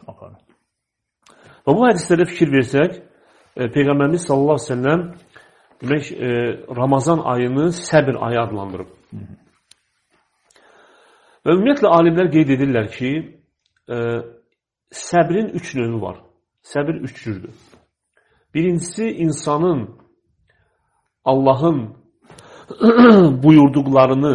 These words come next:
Speaker 2: davamiyyətli yerinə yetirməsi, yetirməkdə, e, demək, səbr etməsi, yəni insanın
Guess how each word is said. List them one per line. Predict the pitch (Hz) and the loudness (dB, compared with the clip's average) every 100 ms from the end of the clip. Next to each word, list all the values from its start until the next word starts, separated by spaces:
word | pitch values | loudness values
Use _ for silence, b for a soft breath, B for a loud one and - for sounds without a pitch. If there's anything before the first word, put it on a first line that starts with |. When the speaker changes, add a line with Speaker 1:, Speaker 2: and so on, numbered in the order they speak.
| 98 | -2
Speaker 2:
davamiyyətli | - 131 139 139 139 117 - 185 | -2 0 0 0 -2 -2 -6 -4
yerinə | 139 135 131 143 | 0 0 0 -2
yetirməsi, | 131 123 123 120 113 135 131 | -4 -4 -6 -6 -8 -8 -10
yetirməkdə, | 139 131 131 123 120 - 131 120 117 | -8 -8 -6 -6 -8 -8 -6 -4 -6
e, | - 113 110 110 107 | -8 -6 -4 -4 -6
demək, | 120 117 113 | -6 -6 -6
səbr | 131 127 127 | -6 -4 -4
etməsi, | 127 143 131 165 180 - _ _ _ _ _ _ - | -4 -6 -4 -4 -6 -10 _ _ _ _ _ _ -14
yəni | 113 | -10
insanın | 117 113 120 123 147 | -10 -6 -4 -2 -4